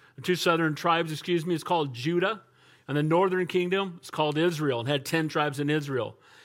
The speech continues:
And we know in Kings, not a single one of the kings that rules in the north is godly. They're all evil.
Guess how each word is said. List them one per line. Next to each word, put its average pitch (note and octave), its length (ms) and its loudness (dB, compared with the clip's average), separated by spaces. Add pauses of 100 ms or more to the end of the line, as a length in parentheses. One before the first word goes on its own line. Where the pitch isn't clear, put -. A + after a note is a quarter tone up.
(120)
And C#3 80 -2
we D#3 80 2
know F3 200 4
in F#3+ 80 0
Kings, G#3 580 -4 (220)
not E3+ 180 6
a D#3 80 4
single G#3+ 560 2
one G#3 260 2
of E3+ 200 -4
the E3 80 0
kings F#3+ 380 0
that E3 100 0
rules E3+ 280 2
in E3 120 0
the D3 80 0
north D#3 480 0 (240)
is C3+ 160 -2
godly. C#3 420 0
They're C3+ 200 -2
all D#3 340 0
evil. B2 400 -4